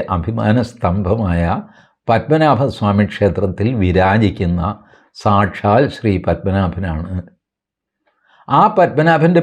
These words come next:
പേരിലുള്ള സേവാ സമിതിക്കാണ് നിങ്ങൾ ആ ഹാൾ വാടകയ്ക്ക് കൊടുത്തിരിക്കുന്നത്. അവിടെ പിന്നെ മതചിഹ്നം വെക്കരുതെന്ന് പറഞ്ഞു കഴിഞ്ഞാൽ പിന്നെ എന്ത് വെക്കണം അപ്പോൾ അവിടെ? പത്മനാഭ സേവാ സമിതിയുടെ പ്രോഗ്രാമിൽ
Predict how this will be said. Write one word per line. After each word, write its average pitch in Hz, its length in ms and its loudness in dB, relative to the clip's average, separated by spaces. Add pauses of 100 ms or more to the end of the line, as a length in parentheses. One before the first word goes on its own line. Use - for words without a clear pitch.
പേരിലുള്ള 139 460 4
സേവാ 135 440 4
സമിതിക്കാണ് 117 760 0 (460)
നിങ്ങൾ 139 320 4 (280)
ആ 117 140 4
ഹാൾ 131 360 4 (180)
വാടകയ്ക്ക് 120 580 2
കൊടുത്തിരിക്കുന്നത്. 104 800 0 (680)
അവിടെ 190 340 4
പിന്നെ 165 340 4 (360)
മതചിഹ്നം 156 640 2
വെക്കരുതെന്ന് 143 600 2
പറഞ്ഞു 127 240 2
കഴിഞ്ഞാൽ 123 220 2
പിന്നെ 131 180 2
എന്ത് 127 200 2
വെക്കണം 107 360 2
അപ്പോൾ 82 200 -2
അവിടെ? 82 200 -4 (1600)
പത്മനാഭ 185 500 2
സേവാ 165 360 4
സമിതിയുടെ 120 440 0 (100)
പ്രോഗ്രാമിൽ 110 580 2